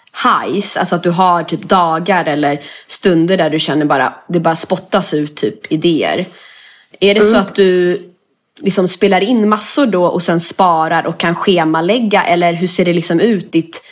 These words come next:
Speaker 1: skapande flöde? Är det så att du skapar hela tiden direkt och lägger ut, eller kan, schemalägger du också?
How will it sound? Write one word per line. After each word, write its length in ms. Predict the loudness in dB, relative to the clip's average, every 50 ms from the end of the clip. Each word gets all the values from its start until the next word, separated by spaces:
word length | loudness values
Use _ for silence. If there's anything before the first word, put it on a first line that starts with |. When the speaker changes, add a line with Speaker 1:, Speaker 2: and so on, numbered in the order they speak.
| -20 -20 _
Speaker 1:
skapande 720 | -6 -6 -2 0 2 0 0 -2 -4 -2 -2 0 0 0
flöde? 580 | -2 0 2 2 2 2 0 -4 -6 -8 -8 -8 -12 -14 _ 0
Är 120 | 2 2
det 80 | 2 2
så 100 | 0 -2
att 80 | -2
du 80 | -2 -4
skapar 680 | -4 -4 -8 -10 -2 0 2 2 2 0 -2 -2 -2
hela 200 | 0 0 0 -2 0
tiden 260 | 0 0 0 0 -4 -4 -12 -20 -20 -20 _ _ _ -2
direkt 440 | 0 2 2 2 0 -2 -6 -12 -4
och 120 | 0 0
lägger 240 | 0 2 2 2 2
ut, 240 | 0 0 -2 -4 -2
eller 160 | -2 -2 -2
kan, 260 | 0 0 0 0 0 -2 -8 -8 -8 -8 -8
schemalägger 640 | -6 0 0 0 0 0 -2 0 0 -2 0 0 0
du 60 | -2
också? 280 | -2 -8 -8 -10 -10